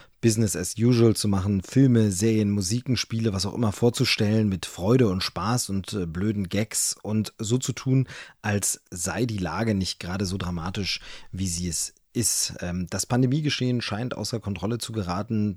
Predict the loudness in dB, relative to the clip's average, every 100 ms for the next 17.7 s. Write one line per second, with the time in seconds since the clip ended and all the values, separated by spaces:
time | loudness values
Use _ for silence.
0 | -6 -8 -6 -4 -4 -6 -8 -10 -8 -10
1 | -10 -10 -6 -2 -2 -2 -2 -2 -2 -4
2 | -2 -2 0 -2 -4 -12 -14 -14 -8 -4
3 | -2 -2 -2 0 -2 0 -2 -2 -4 -4
4 | -4 -4 -2 0 0 -2 0 4 6 4
5 | 4 2 0 -2 -2 -4 -2 -4 -4 -6
6 | -4 -2 0 -2 -6 -4 0 0 -2 -6
7 | -16 -10 -4 -4 -4 -4 -4 -2 -2 -2
8 | -2 0 -2 0 -4 -4 -6 -6 -4 -2
9 | -2 -2 -4 -4 2 6 6 4 2 0
10 | -2 -4 -6 -4 -4 -4 -4 -4 -2 -2
11 | 0 0 -2 -4 -2 0 0 -2 -2 -2
12 | -2 -2 -4 -6 -8 -6 -8 -6 -6 -8
13 | -6 -6 -6 -6 -4 -2 -2 -2 -2 -4
14 | -4 -2 -2 -2 -2 -2 -2 -4 -6 -2
15 | 0 0 0 -2 -2 -2 -6 -6 -6 -4
16 | -4 -4 -4 -4 -4 -4 -6 -4 -4 -2
17 | -2 0 -2 -4 -2 0 0